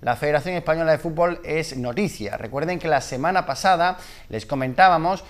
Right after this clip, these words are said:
que, eh, la Federación Española de Fútbol había recibido una notificación por parte del juzgado de lo mercantil para que aclarase si lo que llegaba a recurrir, lo que llegaba a apelar, era la sentencia del concurso o los autos que en su día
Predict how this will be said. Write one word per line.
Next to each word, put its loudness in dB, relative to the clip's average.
que, 2
eh, -4
la 2
Federación -2
Española 0
de -4
Fútbol 0
había 2
recibido -2
una -2
notificación -4
por -6
parte -4
del -4
juzgado 0
de 0
lo 0
mercantil -2
para 2
que 0
aclarase 0
si -4
lo -2
que -4
llegaba 2
a 6
recurrir, -2
lo 0
que -6
llegaba 2
a 6
apelar, 0
era 2
la 4
sentencia -2
del 0
concurso -2
o 6
los -2
autos 2
que -6
en -4
su -6
día 0